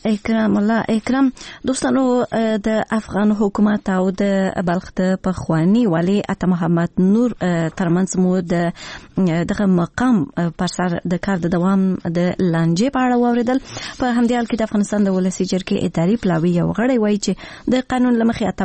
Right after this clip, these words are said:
محمد نور د بلخ والي نه دی او باید د ولایت څوکۍ نوي والي ته پرېږدي. د ولسي جرګې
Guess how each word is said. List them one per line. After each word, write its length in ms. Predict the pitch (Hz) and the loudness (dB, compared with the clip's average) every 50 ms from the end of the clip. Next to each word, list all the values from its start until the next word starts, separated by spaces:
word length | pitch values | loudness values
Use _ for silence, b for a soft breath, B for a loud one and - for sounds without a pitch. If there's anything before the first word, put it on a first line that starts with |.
| 185 185 | 0 0
محمد 360 | 170 175 170 180 175 - - 240 | 2 2 0 0 0 0 0 0
نور 80 | 240 208 202 | 0 0 0
د 100 | - 170 - | -2 -2 -2
بلخ 200 | 190 202 - - | -2 -2 -2 0
والي 220 | 165 160 175 190 190 | 0 2 2 4 4
نه 220 | 190 196 214 254 220 170 | 4 4 4 2 2 0
دی 100 | 147 147 - B B B B B | -2 -4 -4 B B B B B
او 80 | 208 226 | -2 0
باید 240 | 247 311 302 247 202 208 | 2 2 0 2 0 0
د 100 | 190 185 | 0 2
ولایت 220 | 180 185 170 165 - 180 | 2 0 0 -2 -2 -2
څوکۍ 260 | 170 165 - - 233 - - 214 226 | -4 -2 0 0 0 0 2 2 2
نوي 160 | 254 226 180 165 | 4 2 2 0
والي 160 | 156 151 165 | 0 -2 -2
ته 100 | - 165 - - | -2 -4 -6 -2
پرېږدي. 320 | - 156 151 160 - 185 - B B B B B B B B | -2 -2 -2 -2 -6 -10 -12 B B B B B B B B
د 120 | 269 277 | 0 2
ولسي 260 | 277 277 285 - 294 254 | 2 0 0 -2 -2 -2
جرګې 320 | 262 262 254 233 269 262 | 0 0 0 0 2 2